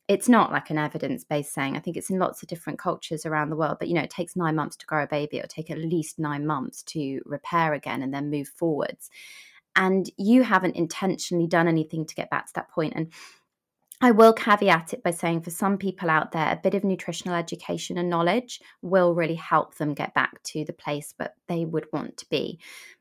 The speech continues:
But it's doing it in a safe way that's not restrictive and is, I would say, sensible, that fits your lifestyle. You're already running around after a little one, and once they start crawling and moving, it's like a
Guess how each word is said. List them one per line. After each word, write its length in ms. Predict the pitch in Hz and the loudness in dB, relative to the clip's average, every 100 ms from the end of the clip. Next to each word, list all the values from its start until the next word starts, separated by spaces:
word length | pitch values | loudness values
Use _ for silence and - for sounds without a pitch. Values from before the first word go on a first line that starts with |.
| _ _ | _ _
But 100 | 208 | 2
it's 160 | 196 196 | 2 0
doing 320 | 190 190 220 | 0 2 2
it 100 | 208 | 0
in 120 | 190 | -2
a 60 | 175 | -2
safe 460 | - 175 170 170 | -2 -2 -2 -2
way 220 | 165 160 180 | 0 0 0
that's 220 | - 175 | -4 -4
not 240 | 170 - | -4 -4
restrictive 800 | 165 - 170 - - 156 185 - _ | -8 -6 -6 -6 -4 -2 -2 -6 _
and 480 | - 156 156 156 151 - _ _ 175 | -8 -4 -4 -4 -6 -18 _ _ -2
is, 460 | 165 160 - - - | -2 -2 -8 -14 -6
I 100 | 190 | -2
would 140 | 214 | -2
say, 180 | - 196 | -2 -4
sensible, 640 | 185 175 185 - 180 160 156 | -2 -6 -6 -8 -6 -4 -4
that 120 | - | -6
fits 340 | - - - | -8 -10 -6
your 140 | 180 165 | -4 -2
lifestyle. 560 | 160 165 - - - | 0 -2 -6 -6 -4
You're 160 | 170 175 | -4 -4
already 300 | 175 190 180 | -2 -2 -2
running 280 | 170 170 160 | -2 0 -2
around 300 | 160 156 151 | -2 -4 -4
after 320 | 156 160 - | -6 -8 -8
a 60 | 160 | -8
little 260 | 160 - | -6 -8
one, 220 | 147 143 147 | -6 -6 -6
and 140 | 165 | -6
once 180 | 165 - | -8 -8
they 80 | 165 | -10
start 300 | - 160 - | -8 -10 -6
crawling 440 | 185 170 156 156 | 0 0 0 -4
and 200 | 160 160 | -8 -6
moving, 480 | 170 180 165 147 - | 0 0 0 -4 -8
it's 180 | - - | -10 -10
like 220 | 165 | -10
a 100 | 165 | -10